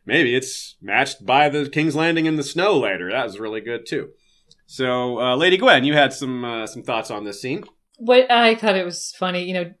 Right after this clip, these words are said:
Speaker 2: remember, this is Jon's first time seeing King's Landing, um, unless I'm m-, missing something.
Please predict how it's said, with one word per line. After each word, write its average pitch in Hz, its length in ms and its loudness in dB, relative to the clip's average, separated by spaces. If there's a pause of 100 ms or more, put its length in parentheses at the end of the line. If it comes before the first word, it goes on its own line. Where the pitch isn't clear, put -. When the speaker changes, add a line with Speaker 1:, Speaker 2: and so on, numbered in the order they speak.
(120)
Speaker 2:
remember, 220 380 6
this 214 180 -2
is 190 220 -8 (340)
Jon's 170 400 -2
first 165 300 -4
time 170 380 -6 (480)
seeing 165 640 -8 (640)
King's 180 320 -6
Landing, 185 640 -2 (400)
um, 147 500 -12
unless 151 380 -12
I'm 156 340 -10
m-, 160 240 -12 (140)
missing 175 480 -6
something. 190 460 -4